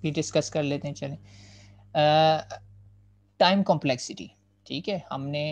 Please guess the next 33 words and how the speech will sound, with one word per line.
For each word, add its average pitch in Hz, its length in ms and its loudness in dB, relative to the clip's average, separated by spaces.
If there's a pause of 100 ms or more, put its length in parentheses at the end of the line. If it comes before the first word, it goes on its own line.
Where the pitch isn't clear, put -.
अ, 147 500 -4
टाइम 143 180 -4
कॉम्प्लेक्सिटी 139 640 -6
पे 143 140 -4
पूरा 135 340 -4
एल्गो-, 127 320 -6
अ, 135 440 -2 (600)
चैप्टर - 320 -8
कवर 135 280 -2
किया 131 300 -8 (720)
और 135 320 0
एल्गोरिथम 139 440 -2
नाम 139 280 -6
था 151 120 -4
उसका, 143 300 -6 (220)
उसमें 135 320 -8
हमने 135 280 -6
देखा 131 360 -6 (440)
कि 143 180 -2
टाइम 139 240 -4
कॉम्प्लेक्सिटीज 139 600 -8
क्या 156 140 -2
होती 139 240 -4
हैं। 151 100 -8
Basically 139 340 -8
ये 156 120 -4
बताती 135 420 -6
हैं 143 180 -8
कि - 100 -12
आपका 139 500 -4
कौन 131 260 -6
सा 143 160 -6
एल्गोरिथम 131 600 -8